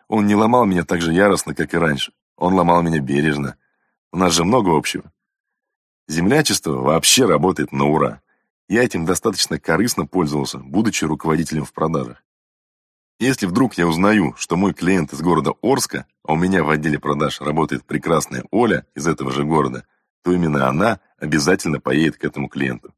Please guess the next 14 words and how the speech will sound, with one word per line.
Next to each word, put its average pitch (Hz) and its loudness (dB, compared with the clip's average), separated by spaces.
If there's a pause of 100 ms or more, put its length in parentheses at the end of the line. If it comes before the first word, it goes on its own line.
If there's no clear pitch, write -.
(320)
Я 73 -2
искренне 85 2
не 73 0
понимаю, 85 0
почему 92 -2
я 85 2
не 87 2
должен 82 0
использовать 73 -2
шанс 107 0
повысить 80 0
вероятность 76 0
заключения 73 -2
сделки. 67 -6